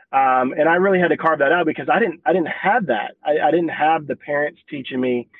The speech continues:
and stuff like that. And so I think that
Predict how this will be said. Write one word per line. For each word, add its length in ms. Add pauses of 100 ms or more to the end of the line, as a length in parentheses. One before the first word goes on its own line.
(280)
and 160
stuff 240
like 220
that. 320
And 220
so 480 (720)
I 100 (100)
think 220 (180)
that 500